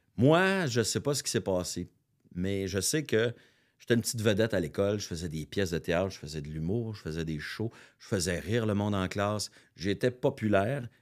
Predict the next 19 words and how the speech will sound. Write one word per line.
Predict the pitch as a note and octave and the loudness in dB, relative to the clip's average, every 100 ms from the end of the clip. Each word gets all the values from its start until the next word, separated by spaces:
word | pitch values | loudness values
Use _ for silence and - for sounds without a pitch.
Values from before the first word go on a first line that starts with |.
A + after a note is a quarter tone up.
| _ | _
mais | - G#2+ A#2+ C#3 D3 - | -2 2 4 4 0 -6
je | - F#2 | -10 -6
sais | - G#2 | -4 -4
pas | D3 | -2
pourquoi, | D3+ A2+ - A#2+ A#2 A#2+ | -4 -6 -4 2 2 2
à | - | -2
un | G#2+ | 0
moment | G#2+ A2+ A#2 | 2 2 2
donné, | G#2+ G2+ G#2 A2+ - _ _ _ _ _ - | 2 2 0 -2 -6 _ _ _ _ _ -6
j'ai | F2+ | 6
eu | B2 A2+ | 6 8
l'impression | A#2+ B2+ G#2+ G2 - A#2 | 6 4 2 0 0 -2
que | A2 G2 | 0 -2
dans | E2+ F#2+ F2+ | 0 0 0
la | D#2+ | -4
vie, | D2 D#2+ A2 _ _ _ _ _ - | -6 -8 -8 _ _ _ _ _ -14
j'étais | - G2 - | -4 -2 -2
pas | C#2+ - A2+ | -4 0 2
intéressant. | E2 E2+ D2+ - | 0 -2 -4 -8